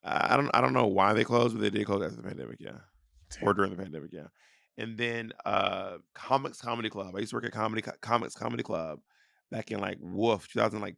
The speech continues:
Speaker 1: ten, two thousand eleven. They cl-, they closed year, they closed way before the pandemic. Uh, the place where I filmed my first comedy special is closed.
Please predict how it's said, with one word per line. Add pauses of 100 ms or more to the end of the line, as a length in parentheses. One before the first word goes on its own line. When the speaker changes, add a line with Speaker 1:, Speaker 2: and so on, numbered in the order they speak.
Speaker 1:
ten,
two
thousand
eleven. (600)
They
cl-,
they
closed
year,
they
closed
way
before
the
pandemic. (480)
Uh,
the
place
where
I
filmed
my (120)
first (100)
comedy
special (440)
is
closed.